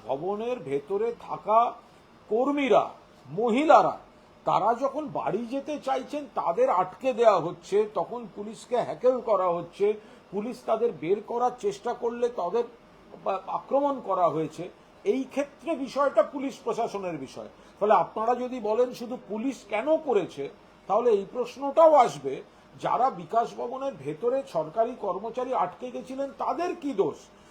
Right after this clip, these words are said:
সেই মহিলাটির কি দোষ যে তার অসুস্থ বাবা মার জন্য বাড়ি যেতে চাইছিলেন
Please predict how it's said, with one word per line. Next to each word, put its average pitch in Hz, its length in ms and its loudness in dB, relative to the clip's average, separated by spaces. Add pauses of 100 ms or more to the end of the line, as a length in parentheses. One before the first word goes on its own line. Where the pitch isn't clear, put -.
(100)
সেই 277 300 -2
মহিলাটির 294 600 0 (100)
কি 330 160 -2
দোষ 196 280 2 (520)
যে 226 200 0
তার 254 240 0
অসুস্থ 226 440 -6
বাবা 196 340 2
মার 240 240 -2
জন্য 262 200 -10
বাড়ি 208 260 -2
যেতে 269 280 -8
চাইছিলেন 220 520 -4